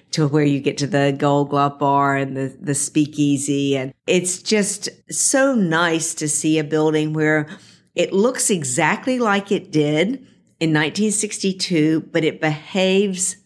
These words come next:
so differently. It's knowing how to go in and do some gentle touches. And certainly the Dodgers team that Stan Kasten has put together and the way that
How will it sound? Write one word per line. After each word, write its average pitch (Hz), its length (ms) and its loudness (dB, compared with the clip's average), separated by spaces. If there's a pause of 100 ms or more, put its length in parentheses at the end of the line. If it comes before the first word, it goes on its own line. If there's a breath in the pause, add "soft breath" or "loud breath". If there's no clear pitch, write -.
so 180 320 0
differently. 143 840 -4
It's 196 180 -4
knowing 262 480 2
how 190 560 2 (260 loud breath)
to 190 80 0
go 180 320 4
in 175 320 2
and 156 160 -2
do 175 120 2
some 160 360 -2
gentle 160 440 0
touches. 143 720 -6
And 160 260 -6 (120)
certainly 175 760 0
the 151 480 2
Dodgers 165 960 0
team 165 480 2
that 139 160 -2
Stan 139 320 -2
Kasten 147 500 -2
has 131 160 -4
put - 220 -2
together 147 440 0
and 139 140 0
the 139 60 -2
way 151 240 2
that 143 240 0